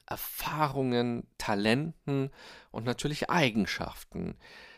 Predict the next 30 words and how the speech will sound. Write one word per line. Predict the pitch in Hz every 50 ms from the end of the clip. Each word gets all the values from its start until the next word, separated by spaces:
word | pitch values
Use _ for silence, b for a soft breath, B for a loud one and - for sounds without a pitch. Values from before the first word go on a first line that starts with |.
| B B -
dass | - 127 - -
du | 147
dich | 139 147 156 - -
in | 117 127 123 120 - - -
bestimmten | - 113 - - 175 202 220 214 - 208 180
Bereichen | - 151 120 117 110 117 131 147 143 - - 143 139 139 - - _ - -
sehr | - 110 120 147 185 202
gut | 202 196 -
auskennst, | - - 110 135 147 - - - - - - - - - - - - - - - - _ _ _ _ _ _ _
dass | - 98 98 -
es | 107 98 - -
Menschen | 101 101 101 104 123 160 190 - - - 180 175 180 196 233 - _ _
in | - 135 131
deinem | - 135 147 156 - - _ _
Umfeld | - 196 208 180 - - - - - - -
gibt. | - - - - _ - - - - - - _ _ _ _ B B B B B B B B B B -
Was | 170 196 - -
wäre, | 165 165 175 185 175 190 196 208 208 - - _
wenn | _ - 135 135 147 147 139
das | - 143 143 - -
alles | - - 110 120 139 170 202 202 - -
so, | - - 117 123 160 208 254 277 - _ _ _ _ -
wie | 120
es | 110 - -
ist, | - 139 180 214 - - - - - - _ _ _ _ _
schon | - - - 143 143 143 151 156 156 _ _ _ _ _ _
völlig | - - - - 190 220 226 208 -
in | 202
Ordnung | - 87 80 127 110 92 90 - -
ist? | 60 - - - - - -